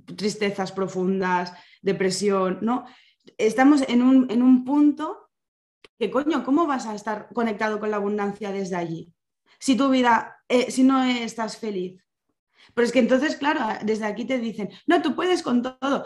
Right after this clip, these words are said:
No, cualquier persona si se pone", y no puedes, no puedes porque estás hecho polvo.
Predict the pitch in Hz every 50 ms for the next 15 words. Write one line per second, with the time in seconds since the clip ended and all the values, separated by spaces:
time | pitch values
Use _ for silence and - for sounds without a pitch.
0 | - - - 302 339 349 277 - 247 233 233 302 294 - 320 - - 330 339 320
1 | - 277 226 262 247 254 294 320 330 339 349 339 - _ - - - _ _ _
2 | _ _ _ _ _ _ _ _ _ - 190 202 254 - - - 220 254 339 427
3 | 302 196 170 - - - 214 240 254 233 247 302 415 - - 240 190 202 185 -
4 | - 214 226 294 - - - 359 - - - - 214 214 262 339 427 415 254 180
5 | - - _